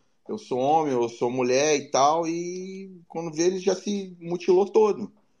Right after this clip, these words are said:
né? E esse caso, esses casos aí, é, de acordo com, com os números atuais, que foi até o Jordan Peterson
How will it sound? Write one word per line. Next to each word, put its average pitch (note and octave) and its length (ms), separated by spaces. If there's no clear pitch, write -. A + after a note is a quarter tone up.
né? B2+ 200
E B2 180
esse C#3+ 260
caso, D#3 540
esses C#3 380
casos C3+ 400
aí, D3+ 440
é, G#2 200
de G#2+ 120
acordo C3+ 440
com, C3 460
com B2 220
os A2 140
números A#2+ 440
atuais, A#2 440
que B2 140
foi - 160
até A#2+ 180
o A2+ 300
Jordan G#2+ 320
Peterson G#2 400